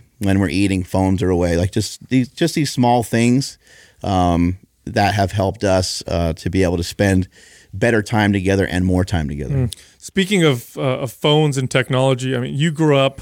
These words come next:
Speaker 2: um, similar time to us, where we grew up without, uh, such ease of access to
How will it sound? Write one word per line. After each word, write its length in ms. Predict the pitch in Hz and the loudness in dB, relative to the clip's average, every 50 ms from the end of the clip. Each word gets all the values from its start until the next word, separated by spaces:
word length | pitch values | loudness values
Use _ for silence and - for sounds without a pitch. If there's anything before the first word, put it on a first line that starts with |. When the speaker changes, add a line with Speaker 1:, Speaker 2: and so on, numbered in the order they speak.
| - - - | -14 -10 -4
Speaker 2:
um, 560 | 143 127 120 117 117 117 117 131 156 156 - - - | -2 0 2 2 0 0 -4 -6 -8 -12 -16 -16 -14
similar 400 | - - 175 160 147 139 131 117 | -4 0 2 2 4 4 2 2
time 400 | - 135 120 120 117 117 117 117 | 2 0 0 2 0 0 -2 -4
to 140 | - - - | -6 -4 -2
us, 340 | 135 127 120 110 - - - | 0 0 0 0 -4 -6 -4
where 160 | 131 120 117 117 | -2 -2 -2 0
we 240 | 123 139 139 139 131 | 0 0 0 -2 -2
grew 260 | 123 131 131 131 123 | 0 0 2 2 2
up 100 | 120 - 131 | 0 0 -4
without, 460 | 113 - 120 117 113 117 117 - _ _ _ _ _ | -2 0 0 2 2 0 -2 -4 _ _ _ _ _
uh, 120 | - - - - - - | -10 -10 -10 -10 -12 -18
such 360 | 160 - - - 165 143 - - | -16 -12 -2 -2 0 -2 0 -2
ease 360 | 190 165 156 156 147 123 143 | 0 2 2 2 2 0 -2
of 320 | 143 139 - - 139 127 | -4 -6 -6 -8 -6 -4
access 480 | 135 123 123 123 - - 131 123 - - | -2 -2 -2 -2 -4 -2 -2 -2 -2 0
to 300 | - 139 123 117 113 | 2 2 2 2 2